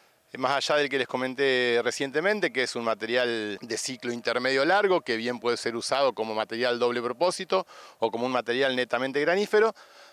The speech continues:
también vamos a encontrar materiales graníferos con tolerancia a pulgón amarillo, que es una plaga que, que ha venido hace unos años a la Argentina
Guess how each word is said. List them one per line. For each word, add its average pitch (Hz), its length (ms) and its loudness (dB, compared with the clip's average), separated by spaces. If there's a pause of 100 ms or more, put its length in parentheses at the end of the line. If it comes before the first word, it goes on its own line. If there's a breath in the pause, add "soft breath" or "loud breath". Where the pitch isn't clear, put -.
(140 loud breath)
también 175 360 2
vamos 185 300 4
a 185 60 4
encontrar 190 560 2
materiales 156 580 2
graníferos 170 720 2 (520)
con 180 240 2
tolerancia 143 1120 4
a - 420 -6
pulgón 131 320 0
amarillo, 165 480 0
que 127 80 -2
es - 80 -8
una 113 180 -2
plaga 127 320 0
que, 95 280 -8 (260)
que - 120 -2
ha 123 60 2
venido 127 240 2
hace 123 160 -4
unos 123 140 -4
años 139 240 0
a 120 40 0
la 117 60 0
Argentina 123 540 -2